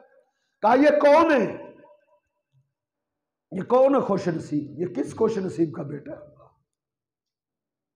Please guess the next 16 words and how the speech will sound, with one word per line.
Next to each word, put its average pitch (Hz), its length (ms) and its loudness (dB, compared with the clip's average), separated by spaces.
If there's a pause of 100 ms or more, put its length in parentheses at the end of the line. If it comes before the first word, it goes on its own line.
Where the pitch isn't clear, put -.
(1600)
जो 160 180 -4
आज 226 360 0
काला 254 500 4
काला 214 380 2
रसूलुल्लाह 196 600 -2
की 175 180 -10
सदाएं 220 460 0
बुलंद - 400 -6
कर - 60 -20
रहा - 160 -20
है? - 140 -20 (4000)
हमने 190 260 -8
समझा 180 340 -2
मौलवी 208 420 0
बन 190 260 -2
जाएगा, 156 600 -8